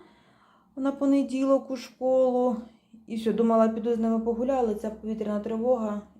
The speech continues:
і кажуть, щось буде годину-півтори, то, мабуть, ми вже до обіду не підемо гуляти, то, може, вже тоді вже пообідаємо, та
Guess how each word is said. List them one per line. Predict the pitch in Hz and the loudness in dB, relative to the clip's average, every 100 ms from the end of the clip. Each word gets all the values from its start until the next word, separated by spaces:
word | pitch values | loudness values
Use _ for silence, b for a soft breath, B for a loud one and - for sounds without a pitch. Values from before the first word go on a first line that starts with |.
| - | -12
і | 196 196 | -8 -6
кажуть, | 190 196 196 190 | -4 -2 -2 -6
щось | - 190 185 | -10 -12 -12
буде | 196 - 185 190 180 180 175 B B B B B B | -12 -8 -4 0 4 2 0 B B B B B B
годину-півтори, | - 185 196 196 190 180 196 - 214 233 302 | -4 0 2 2 2 0 -4 -4 -2 0 2
то, | 233 | 0
мабуть, | 208 190 190 190 | 2 0 -2 -2
ми | 190 | -4
вже | 185 185 180 | -2 2 2
до | 175 | 2
обіду | 180 175 175 175 | 0 0 -2 -2
не | 170 | -4
підемо | 170 254 294 285 277 262 | -6 -4 -2 0 0 0
гуляти, | 262 269 262 262 | 0 0 0 -2
то, | 240 | -6
може, | 196 180 175 | -4 -4 -4
вже | 170 170 | -6 -8
тоді | 170 170 | -6 -6
вже | 175 170 | -2 -2
пообідаємо, | 202 185 180 277 269 269 254 226 | 2 2 4 0 0 0 -2 -2
та | 196 185 | -2 -2